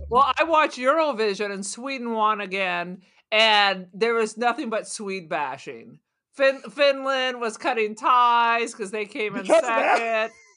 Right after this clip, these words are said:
Speaker 1: second.
Speaker 2: <laughs> Cutting ties? What does that mean?
Speaker 1: There was
Speaker 2: They're
Speaker 1: like
Speaker 2: like
Speaker 1: a, they were like, "Fuck you, we're burning everything down."
Speaker 2: Well, sh-, uh,
Speaker 1: We're, we're gonna
Speaker 2: Eurovision's
Speaker 1: refuse to,
Speaker 2: serious.
Speaker 1: we're gonna, we're gonna, uh, refuse to learn Swedish. Screw you all.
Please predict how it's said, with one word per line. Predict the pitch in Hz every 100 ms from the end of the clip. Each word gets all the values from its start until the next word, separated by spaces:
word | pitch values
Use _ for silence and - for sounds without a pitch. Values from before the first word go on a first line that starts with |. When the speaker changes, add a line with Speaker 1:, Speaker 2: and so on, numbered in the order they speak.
| _
Speaker 1:
second. | - -
Speaker 2:
<laughs> | -
Cutting | 311 440 233
ties? | - 233 427 339 175
What | 294
does | 311
that | 254 285
mean? | 226
Speaker 1:
There | 254 285
was | 320
Speaker 2:
They're | 480
Speaker 1:
like | 359 320
Speaker 2:
like | 311 294
Speaker 1:
a, | 277
they | 311 330
were | 330 330
like, | 320 240
"Fuck | - 392 1017 - -
you, | 302 311 302 294 285
we're | 277 247
burning | 262 262 254 247
everything | 240 226 - 233 226
down." | 214 202 190 185 196 185
Speaker 2:
Well, | 202 180
sh-, | - - _
uh, | - - _ _ _
Speaker 1:
We're, | 214 277
we're | 254 262
gonna | 240 233
Speaker 2:
Eurovision's | -
Speaker 1:
refuse | 254 233 226
to, | 254
Speaker 2:
serious. | 247 254 302
Speaker 1:
we're | 320
gonna, | 381 359 330 277 254
we're | 277
gonna, | 285 294 294 302
uh, | 277
refuse | 262 330 269 277 -
to | 262
learn | 208 233 233 233 220 220 220
Swedish. | 220 233 226 226 220 220 214 208 - -
Screw | - - 226 202
you | 196 185
all. | 160 147 135